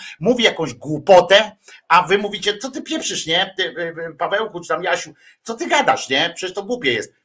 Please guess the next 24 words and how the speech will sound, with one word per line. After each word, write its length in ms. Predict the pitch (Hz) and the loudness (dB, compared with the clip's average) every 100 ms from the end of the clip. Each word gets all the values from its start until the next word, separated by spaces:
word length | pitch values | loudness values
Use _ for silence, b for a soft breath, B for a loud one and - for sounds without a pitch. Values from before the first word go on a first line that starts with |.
| _ | _
Nie, 580 | 127 151 208 220 101 80 _ _ _ _ | -8 -2 2 2 0 -6 _ _ _ _
to 120 | 151 | -8
ty 240 | - 277 | 0 0
się 180 | - 190 | 2 2
mylisz, 280 | 170 156 131 | 2 0 -2
bo 220 | 139 - | -4 0
pani 320 | - 240 226 214 | 4 4 4 -4
w 60 | |
szkole 360 | - 240 233 190 | -4 2 2 2
tak 200 | 127 - | -2 -10
powiedziała. 600 | 110 101 95 64 - _ _ _ _ B B B - | -12 -12 -12 -14 -18 _ _ _ _ B B B -14
I 120 | 165 | 2
teraz, 340 | 233 254 214 | 4 6 4
jeżeli 520 | 202 190 196 202 127 | 2 2 4 4 2
takiemu 480 | - 147 - 254 262 | -2 -2 2 0 0
dziecku, 680 | - 240 220 - - - _ _ _ _ _ _ _ _ _ _ _ _ _ _ _ _ _ _ - | 0 0 0 -2 -10 -20 _ _ _ _ _ _ _ _ _ _ _ _ _ _ _ _ _ _ -12
które 180 | 160 160 | -2 2
ma 120 | 170 | 2
tam 160 | 127 117 | -2 -8
matematykę, 720 | 117 120 135 139 - - 113 | -8 -2 0 0 -4 -12 -14
fizykę, 480 | 123 123 151 156 | -12 -6 -6 -6
kurwa, 340 | 107 147 131 117 | -18 -14 -8 -6
różne 280 | 135 127 107 | -6 -10 -8
rzeczy, 340 | 107 95 - | -8 -8 -20